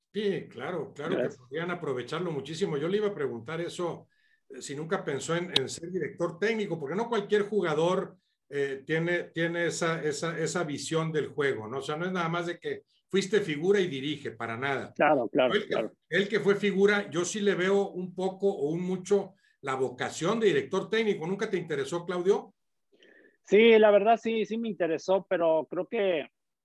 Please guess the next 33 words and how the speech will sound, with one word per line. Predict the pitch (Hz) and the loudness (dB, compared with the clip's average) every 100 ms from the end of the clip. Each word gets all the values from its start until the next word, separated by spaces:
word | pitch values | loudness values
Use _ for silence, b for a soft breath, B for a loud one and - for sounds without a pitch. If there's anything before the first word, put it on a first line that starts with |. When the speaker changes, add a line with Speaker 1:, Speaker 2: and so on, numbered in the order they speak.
| _ | _
Speaker 2:
por | 151 143 | -4 -2
tema | 185 196 196 185 165 147 139 | 0 2 2 4 2 0 -2
entre | 135 135 | -4 -6
fa-, | 135 - | -8 -4
este, | 139 135 - | 0 0 0
familiar, | 135 151 151 147 165 190 165 | 2 4 6 6 6 6 2
la, | 131 131 131 | 0 0 2
la | 135 | 2
verdad | 135 139 147 | 2 0 -2
que | 156 | -4
no | 135 151 | -4 -2
me | 156 | -2
quise | - 156 - 147 | -2 -2 2 2
mover, | 131 135 139 - _ | 2 0 -2 -4 _
¿no? | 120 156 | -2 -2
Y, | 147 120 107 95 101 | -2 -4 -4 -6 -6
y | 107 | -4
estaba, | 107 92 - 139 135 123 107 | -4 -2 2 6 6 4 2
entre | 104 110 110 | -2 -8 -8
comillas, | 110 123 135 123 - | -2 2 4 4 2
cómodo, | 160 147 143 151 - | 2 4 4 4 4
pero, | - 135 131 123 _ _ _ _ _ _ | 6 6 6 4 _ _ _ _ _ _
eh, | - 156 | 2 4
de | 175 | 6
hecho, | 208 226 | 4 4
cuando | 220 185 180 170 | 4 2 2 2
yo | 165 190 | 0 0
vengo | 196 202 202 180 143 | -2 -2 -2 -2 -4
para | 151 143 | -4 -4
la | 147 | -2
M | 170 185 | -4 -4
L | 160 165 | -4 -6
S, | - 196 202 | -6 -8 -8